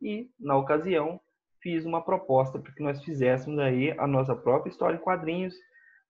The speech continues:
mostrando aí uma história aberta, né, de acordo com a criatividade de vocês.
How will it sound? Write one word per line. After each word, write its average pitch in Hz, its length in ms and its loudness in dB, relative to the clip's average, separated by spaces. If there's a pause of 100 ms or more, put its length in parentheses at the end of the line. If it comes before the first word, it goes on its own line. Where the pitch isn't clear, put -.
(120)
mostrando 143 580 -4
aí 127 340 -2
uma 139 380 -2 (140)
história 127 680 2 (1400)
aberta, 127 600 6
né, 175 400 0
de 135 140 2
acordo 127 320 2
com 139 100 -2
a 139 60 0
criatividade 135 680 -2
de 131 80 -4
vocês. - 540 -8